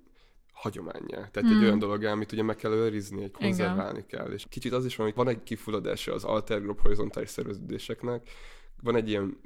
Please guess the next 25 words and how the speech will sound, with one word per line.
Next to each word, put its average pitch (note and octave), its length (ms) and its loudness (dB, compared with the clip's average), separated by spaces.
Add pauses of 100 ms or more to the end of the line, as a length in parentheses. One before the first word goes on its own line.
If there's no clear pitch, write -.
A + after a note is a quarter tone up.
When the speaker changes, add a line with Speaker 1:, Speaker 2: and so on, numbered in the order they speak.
Speaker 1:
beérése, A#2 1400 2
vagy F#2+ 220 -4
így G2 260 -6 (680)
a - 60 -10
mainstreamből G#2+ 520 -2
való G2+ 180 -2
kiszorulása G2+ 960 -6 (380)
az G2+ 160 -6
ilyen G2 320 -2 (200)
pártpolitikai G#2+ 760 -4
baloldali A#2 380 0
kezdeményezéseknek A#2+ 880 -6
nyugaton, A#2 380 -2
és A2+ 160 -4
akkor - 200 -6
most A2 140 -4
kérdés, G#2+ 320 -2
hogy A2 200 -4 (240)
a - 100 -10
kettőből G#2 560 -4
kialakul-e - 480 -4
val-, - 380 -6
valamilyen, G#2 760 -4 (640)
valamilyen, G#2 720 -4
ö, G#2 380 -2